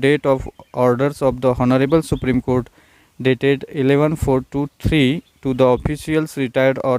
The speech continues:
retiring on from thirteenth June two thousand twenty-three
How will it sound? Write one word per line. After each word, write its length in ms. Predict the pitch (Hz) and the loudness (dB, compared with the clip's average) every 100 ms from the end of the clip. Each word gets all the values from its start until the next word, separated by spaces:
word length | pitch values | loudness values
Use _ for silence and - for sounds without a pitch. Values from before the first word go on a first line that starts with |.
| 123 | -2
retiring 440 | 120 131 131 147 165 135 | -2 0 0 -2 0 2
on 180 | 123 120 - _ - | 2 0 -10 _ -4
from 340 | 147 143 139 202 _ _ _ _ _ _ _ _ _ _ _ _ _ _ | 2 2 2 -4 _ _ _ _ _ _ _ _ _ _ _ _ _ _
thirteenth 540 | - 135 120 165 175 160 | 2 2 2 -2 -4 -4
June 260 | 131 147 147 | 0 2 0
two 160 | 143 147 | -2 -4
thousand 500 | 139 131 131 135 147 | 0 0 2 0 -2
twenty-three 580 | 135 120 147 139 131 | -2 -2 -4 -6 -4